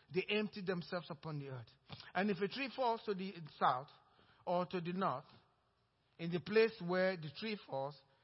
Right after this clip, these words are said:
there it shall be. Basically, as you give, God's gonna bless you. But he says, "He who observes the wind will not sow." So you see, he's still talking about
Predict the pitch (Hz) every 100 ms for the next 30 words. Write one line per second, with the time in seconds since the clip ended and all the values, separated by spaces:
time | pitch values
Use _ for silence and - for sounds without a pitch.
0 | _ _ 143 180 185 180 180 175 240 185
1 | - _ _ _ _ _ _ - _ _
2 | _ _ - _ _ _ _ _ 175 214
3 | 226 233 214 208 208 170 165 196 190 220
4 | 214 180 - _ _ - 147 196 165 175
5 | 143 131 - 117 - _ _ _ _ _
6 | _ _ _ _ _ _ _ _ _ _
7 | _ _ _ _ _ _ _ _ _ _
8 | _ _ _ _ _ _ _ _ _ _
9 | _ 147 165 180 196 202 196 202 240 214
10 | 226 208 175 160 185 202 202 160 151 170
11 | 196 185 127 135 143 143 - _ _ _
12 | _ - 147 151 143 175 170 - - 156
13 | 139 123 117 160 165 147 185 156 180 175
14 | 165 156 151 143 139